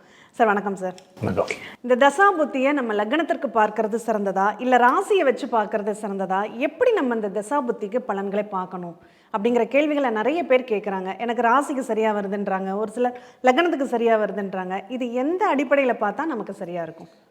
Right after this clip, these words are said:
Speaker 2: பொதுவாவே வந்து ராசியோட தன்மைக்கு நம்ம தசாபுத்தி எடுக்கிறோம். ஆனா நம்ம லக்னத்துக்கு தசாபுத்தி எங்க இருக்கு, இந்த இடத்துல இருக்கு அப்படின்னு சொல்லுவோம். அதுதான் ஆச்சரியமா இருக்கும். இதுல ஒரு பெரிய ஒரு கேள்வியும் ஒரு பதிலும் அதுல அதிகமா இருக்கும். ஏன் அப்படின்னா,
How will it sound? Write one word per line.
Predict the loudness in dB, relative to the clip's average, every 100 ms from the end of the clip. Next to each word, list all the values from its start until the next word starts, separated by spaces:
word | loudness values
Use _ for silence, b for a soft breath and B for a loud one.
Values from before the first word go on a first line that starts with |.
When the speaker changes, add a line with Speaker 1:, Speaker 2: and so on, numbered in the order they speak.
| _ -4
Speaker 2:
பொதுவாவே | 2 6 6 8 6
வந்து | 6 4 6 6 6 4 0 -2 -6 -12 -12 -2 6
ராசியோட | 6 6 2 2 2
தன்மைக்கு | -2 -2 -2 -2 0
நம்ம | 2 2 2
தசாபுத்தி | 0 2 4 4 0
எடுக்கிறோம். | -4 -4 -4 -4 -4 -8 0
ஆனா | 2 6 6
நம்ம | 6 4 6
லக்னத்துக்கு | 6 6 4 4 4 4 6
தசாபுத்தி | 6 6 4 0 0
எங்க | 2 2
இருக்கு, | 2 0 0 2 0 -4 B B -6
இந்த | 4 6
இடத்துல | 6 4
இருக்கு | 4 4 2
அப்படின்னு | 2 -2
சொல்லுவோம். | -2 0 4
அதுதான் | 6 6 4
ஆச்சரியமா | 2 2 2
இருக்கும். | 0 -2
இதுல | 0 4 6
ஒரு | 4 2
பெரிய | 0 2 6 6 8
ஒரு | 6 2
கேள்வியும் | 2 2 2 2 0 0 -2
ஒரு | -4 0
பதிலும் | 0 2 2
அதுல | 0 0
அதிகமா | -2 -2 -4 -2
இருக்கும். | -4 -6 -6
ஏன் | -4
அப்படின்னா, | -4 -6 -6 -6